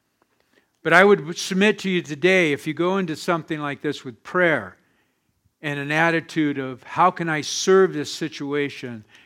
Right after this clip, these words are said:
you could probably come out a little bit better off. Where I messed up, this is my learning curve, where, where I could have done better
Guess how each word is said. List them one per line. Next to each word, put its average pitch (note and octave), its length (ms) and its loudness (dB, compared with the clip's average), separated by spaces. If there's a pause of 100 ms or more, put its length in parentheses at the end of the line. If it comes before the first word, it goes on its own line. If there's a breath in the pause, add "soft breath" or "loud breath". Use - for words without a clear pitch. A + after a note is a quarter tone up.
you D3 140 -8
could C#3+ 240 -12
probably D3 560 -2
come C3 240 -12
out B2 220 -8
a A#2 40 -16
little A#2+ 260 -14
bit A2 240 -16
better G#2+ 320 -14
off. F#2+ 200 -20 (1700 soft breath)
Where F#3 260 6
I A3 280 8
messed G#3+ 480 0
up, F#3+ 240 -2
this E3 160 -6
is F3+ 100 -6
my F#3 160 4
learning F3 400 -2
curve, G2 380 -18 (1160)
where, D#3 240 -4 (560)
where E3+ 140 0
I G3 220 6
could - 360 -2
have G3 100 -2
done F3 240 0
better C3+ 520 -4